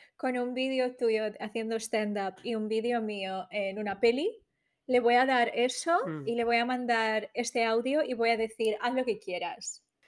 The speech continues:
Speaker 2: Eh,
Speaker 1: Pero me
Speaker 2: mm, antes
Speaker 1: alegro,
Speaker 2: de
Speaker 1: me
Speaker 2: que
Speaker 1: alegro de
Speaker 2: el
Speaker 1: que no tengas expectativa ninguna acerca de mis capacidades de edición. O sea,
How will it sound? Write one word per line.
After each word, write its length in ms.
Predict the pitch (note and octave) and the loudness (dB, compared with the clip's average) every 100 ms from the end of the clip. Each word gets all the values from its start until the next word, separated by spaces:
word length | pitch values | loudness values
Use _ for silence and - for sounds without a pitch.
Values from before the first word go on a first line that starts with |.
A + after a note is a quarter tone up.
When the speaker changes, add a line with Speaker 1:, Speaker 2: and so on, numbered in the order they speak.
| _ _ - | _ _ -4
Speaker 2:
Eh, 380 | F3 F3+ E3+ E3 | -2 2 2 8
Speaker 1:
Pero 160 | C#4 C4+ | 10 10
me 80 | C#4 | 8
Speaker 2:
mm, 20 | |
antes 280 | C#4 C#4 C#4 | 8 10 8
Speaker 1:
alegro, 240 | D4 D#4+ | 8 8
Speaker 2:
de 120 | E4+ | 8
Speaker 1:
me 40 | C#4 | 6
Speaker 2:
que 60 | C4+ | 4
Speaker 1:
alegro 320 | C4 C4 D4+ | 6 6 4
de 40 | |
Speaker 2:
el 80 | D#4 | 4
Speaker 1:
que 60 | B3 | 0
no 100 | A#3+ | -4
tengas 300 | A#3 A3+ A3+ | -4 -4 -4
expectativa 680 | A3 G#3+ - G3+ G#3 G#3+ | -6 -6 -6 -6 -4 -4
ninguna 520 | G#3 G3 F#3+ G3+ G#3+ G3+ | -4 -6 -6 -6 -4 -6
acerca 380 | G3+ F#3+ G3 | -8 -8 -8
de 140 | F#3+ F#3+ | -6 -8
mis 380 | F#3 F3+ F3+ - | -10 -12 -16 -14
capacidades 640 | G#3+ G3 G3 F#3+ F#3 G3 | -12 -10 -6 -6 -4 -4
de 100 | G3 | -4
edición. 680 | F3+ F3+ - F3+ F3 F#3+ G#3+ | -4 -6 -6 -6 -8 -12 -16
O 40 | F3+ | -8
sea, 380 | F3+ E3 - | -4 -4 -8